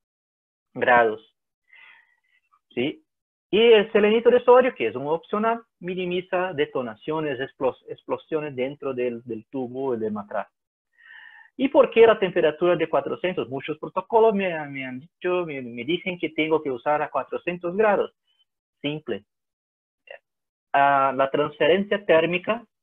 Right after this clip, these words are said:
del bloque para la muestra no es perfecta. Entonces tengo que garantizar que la muestra es, alcanzó los trescientos cincuenta. ¿Cómo garantizo eso? Metiendo, poniendo temperaturas más altas.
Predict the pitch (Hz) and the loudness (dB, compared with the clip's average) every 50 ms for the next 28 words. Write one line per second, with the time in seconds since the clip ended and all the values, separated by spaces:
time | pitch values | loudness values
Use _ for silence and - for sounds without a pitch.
0 | _ _ - 127 131 135 123 123 135 135 131 131 135 135 - - 214 240 226 - | _ _ -4 -2 -2 -2 -2 -2 0 2 4 4 2 2 0 -4 -4 -4 -4 -10
1 | _ _ _ _ _ _ _ - 120 120 120 117 113 117 123 147 151 156 165 165 | _ _ _ _ _ _ _ -2 0 0 2 2 2 0 0 0 2 2 0 0
2 | 165 - 208 208 196 156 127 135 185 208 - 139 117 - - 117 104 - - 110 | 0 0 0 0 0 0 -2 -2 -2 -2 -2 -4 -4 -2 -4 -4 -4 -4 -10 -18
3 | 104 _ _ _ _ _ _ _ - 113 107 - 123 120 - 151 151 _ 151 143 | -20 _ _ _ _ _ _ _ -20 -18 -12 -10 -12 -8 -8 -10 -8 _ -4 -4
4 | 160 156 160 165 156 151 147 147 139 139 - 127 117 - 131 135 170 202 - _ | -2 -2 0 0 2 2 2 0 -2 -2 -6 -10 -6 -2 -2 -2 -2 -2 -8 _
5 | _ _ _ _ _ _ _ - 131 131 127 131 131 127 135 147 147 147 147 - | _ _ _ _ _ _ _ -4 0 0 0 0 0 -2 -2 -2 -2 -2 -2 -6
6 | 190 202 202 _ _ 139 131 - _ _ - - 135 139 - - 160 143 143 147 | -8 -8 -8 _ _ -16 -16 -16 _ _ -4 -4 -2 -2 0 -2 -2 -2 -2 -6
7 | - - - 175 180 202 - 165 160 156 - 147 143 139 - 147 147 160 156 - | -10 -2 0 0 2 2 0 -2 -4 -4 -2 -6 -6 -6 -8 -10 -10 -10 -12 -10
8 | - 180 175 190 202 208 196 202 - - - - _ _ _ _ _ _ _ - | -10 -8 -4 -2 -2 -2 -2 -6 -8 -14 -16 -16 _ _ _ _ _ _ _ -4
9 | - 170 170 170 151 151 143 143 143 - - 151 156 - - 160 165 165 160 - | -4 0 0 2 2 2 0 0 -4 -4 -6 -8 -6 -2 0 2 2 2 0 -6
10 | 113 104 - _ _ _ _ _ _ _ _ _ 127 117 113 110 - 123 131 143 | -12 -14 -14 _ _ _ _ _ _ _ _ _ -16 -16 -16 -10 -10 -8 -4 -2
11 | 160 175 196 214 208 - - 123 120 120 127 143 156 156 175 180 175 - _ _ | -4 -4 -4 -10 -18 -10 -10 -8 -8 -6 -8 -8 -4 -4 -4 -4 -6 -10 _ _
12 | - _ _ _ 127 113 - 123 123 120 117 - 151 156 160 143 151 147 147 131 | -20 _ _ _ -8 -6 -4 -2 -2 -2 -2 0 2 2 2 2 0 -4 -2 2
13 | 160 170 170 - - - - | 2 2 2 0 -6 -14 -16